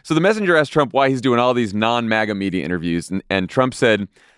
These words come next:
"The one thing I find is that if it gets ratings, they know it, they cover you, even if they say they're not going to."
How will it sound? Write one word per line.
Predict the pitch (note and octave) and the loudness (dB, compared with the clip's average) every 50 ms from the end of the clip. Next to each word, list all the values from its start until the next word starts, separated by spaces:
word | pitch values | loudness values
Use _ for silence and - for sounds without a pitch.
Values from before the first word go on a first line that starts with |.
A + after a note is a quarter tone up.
| _ _ | _ _
"The | - A#2 | 0 0
one | A2+ A#2 C#3 F3+ A3 A3+ | 2 4 2 2 0 0
thing | G3+ F#3+ F3+ D#3+ | -4 -4 -2 0
I | D3+ C#3+ C#3+ | 0 0 0
find | C3 - D3+ C#3 A#2 G#2 F#2+ F2+ F2+ F2 - | 0 -2 0 0 0 0 0 -2 -4 -6 -6
is | - G2 | -6 -2
that | F2+ A2+ G#2+ | 0 0 0
if | - - | 0 -2
it | A2 - | -4 -2
gets | - D#3 - - - | 0 -2 -2 -2 0
ratings, | D#3+ D#3+ E3+ D3+ A#2+ A2 G2+ G#2 G2+ - - _ _ | 0 2 2 2 2 2 0 0 -4 -6 -10 _ _
they | - E2+ A2 A2+ A2+ | -6 -4 -2 0 0
know | B2 C3 C3+ B2 G#2+ | 2 2 4 4 4
it, | G2+ - _ | 2 2 _
they | - G2 | -4 -4
cover | F2 - B2+ B2 A2 F#2+ | -4 -2 -2 0 0 0
you, | G2 F2 E2+ D#2 C#2 - _ _ _ _ _ _ _ - | 0 0 -2 -2 -4 -8 _ _ _ _ _ _ _ -2
even | E3+ G3 G3+ G3 F#3+ | -2 0 2 2 0
if | F3+ - | 0 0
they | - C#3 C3 | 0 0 0
say | A2 - - C#3+ C3 B2+ B2+ | 0 0 0 2 2 2 2
they're | G#2+ G#2+ G2+ | 2 0 0
not | G2+ G2+ G2+ - | 0 -2 -2 -2
going | - F2+ E2+ D#2 C#2+ - | -2 -4 -4 -4 -8 -10
to." | - C#2+ A1 - | -12 -12 -12 -14